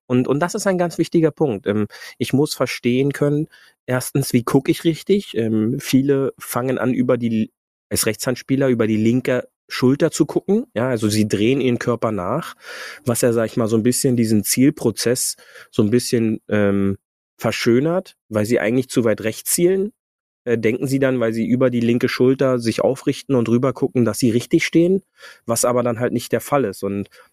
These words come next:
oftmals ist dann halt dieser Two-Way-Miss, ähm, entweder halt ein, ein böser Hook in die linke Richtung oder halt ein, ein Slice mit, <coughs> Entschuldigung,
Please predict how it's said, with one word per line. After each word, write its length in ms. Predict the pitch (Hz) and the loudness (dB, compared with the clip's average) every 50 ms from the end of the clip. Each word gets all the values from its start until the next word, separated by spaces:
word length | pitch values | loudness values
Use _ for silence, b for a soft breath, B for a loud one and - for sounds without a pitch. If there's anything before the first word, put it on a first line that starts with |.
| b _ | b _
oftmals 460 | - 110 - - 147 127 120 117 - | -4 -4 0 2 2 2 2 0 -2
ist 160 | 127 117 - 120 | -6 -4 -4 -4
dann 140 | 110 110 | -2 -2
halt 180 | 113 110 107 107 | -2 -2 -2 -2
dieser 260 | 117 110 113 107 104 | -2 -2 -2 -4 -4
Two-Way-Miss, 920 | - - 143 147 143 139 135 139 135 131 135 139 156 170 - - - - _ _ - | 0 0 0 2 2 0 0 0 -2 -2 -2 -2 -2 -2 -4 -10 -12 -12 _ _ -4
ähm, 280 | 92 92 87 76 60 - | -2 0 0 0 -4 -2
entweder 460 | - 101 113 113 - 123 117 117 113 110 | -2 -2 -2 0 0 0 0 2 0 0
halt 300 | 110 110 104 101 - b b b b b b _ | 0 -2 -2 -4 -6 b b b b b b _
ein, 280 | - 104 101 101 - - | -2 0 0 2 2 0
ein 200 | 104 101 101 104 | 2 0 2 2
böser 400 | 117 113 123 120 127 117 113 - | 4 4 4 4 2 0 2 0
Hook 280 | 139 147 - - - _ _ _ _ _ | -2 -2 -2 -8 -16 _ _ _ _ _
in 120 | - 117 | -2 2
die 120 | 117 113 110 | 2 2 4
linke 360 | 113 120 131 - 156 151 135 | 2 2 2 2 0 0 0
Richtung 440 | 151 143 - - 165 160 160 160 - b b b b b _ _ | 0 -4 0 0 0 2 2 0 -6 b b b b b _ _
oder 260 | - 117 127 131 127 | 0 2 2 2 2
halt 260 | 120 120 117 120 - | 2 0 0 0 0
ein, 300 | - 110 113 110 113 98 - _ _ _ _ | 0 0 0 0 -2 -4 -6 _ _ _ _
ein 160 | - 107 107 | -2 -2 0
Slice 560 | 101 - - 117 107 101 107 123 131 - - 123 | 0 0 -2 0 0 2 2 2 2 0 0 -2
mit, 160 | 123 - - - _ _ _ _ _ _ _ _ - | -2 -2 -2 -8 _ _ _ _ _ _ _ _ -2
<coughs> 440 | - 698 - - - - _ - - | -2 -2 0 0 -2 -2 _ -6 -6
Entschuldigung, 460 | 110 98 - - 117 113 117 117 | -6 -6 0 0 2 2 2 0